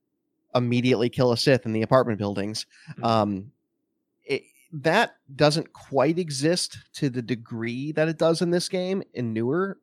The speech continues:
Speaker 1: games, because you'll still, if you're, again, I, I keep mentioning, like, The Witcher, 'cause that's, like, the, the iconic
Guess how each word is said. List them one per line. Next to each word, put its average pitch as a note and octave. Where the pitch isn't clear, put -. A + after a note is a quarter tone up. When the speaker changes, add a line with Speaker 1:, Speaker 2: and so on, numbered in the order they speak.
Speaker 1:
games, G#3
because E3+
you'll C4+
still, G#3+
if C#3
you're, G#3
again, C#3+
I, C3
I D#3+
keep D3+
mentioning, D#3
like, A#2+
The B2
Witcher, A#2+
'cause -
that's, A2+
like, A#2
the, G#2
the B2
iconic A2+